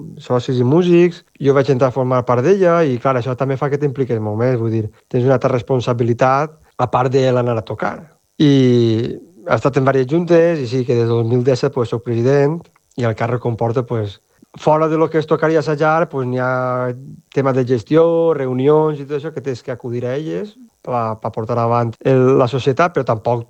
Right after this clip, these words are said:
tot no depèn del president. Vull dir, moltes voltes també aquestes coses fan avant gràcies també a l'equip de gent que tens al costat. Vull dir, jo ara soc president i, i,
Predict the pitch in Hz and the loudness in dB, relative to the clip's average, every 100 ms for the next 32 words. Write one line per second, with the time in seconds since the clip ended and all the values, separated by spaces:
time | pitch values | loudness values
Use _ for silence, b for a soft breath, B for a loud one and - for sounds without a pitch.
0 | - 131 127 123 120 120 120 120 117 117 | -4 -2 0 0 2 0 0 0 0 0
1 | 101 117 - 156 120 113 110 104 110 107 | -4 -2 -2 -4 -4 -2 -2 -2 -2 -2
2 | 113 117 117 120 113 117 117 123 - - | -2 0 0 -2 2 2 4 4 2 -4
3 | - 120 123 135 131 117 131 127 127 127 | -4 -4 -2 0 0 0 0 2 2 2
4 | 127 139 139 131 127 135 131 131 135 120 | 2 0 -2 0 0 -2 -2 0 0 0
5 | 123 135 131 120 127 131 131 135 131 123 | -4 -2 -2 0 -2 -2 -4 -4 0 0
6 | 131 127 135 135 123 117 117 127 123 127 | 0 -2 0 -2 -2 -4 0 0 0 -2
7 | 135 131 139 156 143 151 139 | -2 2 4 4 0 -4 -4